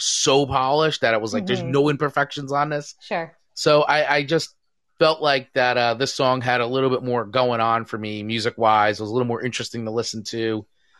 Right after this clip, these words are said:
Speaker 1: And, uh, with that, uh, I, I liked it. I liked the song. I thought the Garrett Hedlund out of these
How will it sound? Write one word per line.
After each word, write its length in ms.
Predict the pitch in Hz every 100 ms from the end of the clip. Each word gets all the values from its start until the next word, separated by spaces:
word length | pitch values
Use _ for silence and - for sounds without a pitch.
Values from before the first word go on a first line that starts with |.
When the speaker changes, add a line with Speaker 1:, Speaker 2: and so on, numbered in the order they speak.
| _ _ _
Speaker 1:
And, 400 | 139 143 143 143
uh, 480 | 147 147 147 143 135
with 260 | 143 151 120
that, 360 | 160 220 170 - _ _ _ -
uh, 240 | 127 143 143
I, 160 | 151 151
I 120 | 156
liked 280 | 165 240 -
it. 80 | 139
I 120 | 131
liked 320 | 135 147 160
the 80 | 156
song. 260 | 147 175 156
I 80 | 127
thought 220 | 175 180 - _ _
the 80 | 135
Garrett 320 | 147 180 -
Hedlund 440 | - 156 156 139
out 160 | 123 127
of 120 | 127
these 240 | 120 131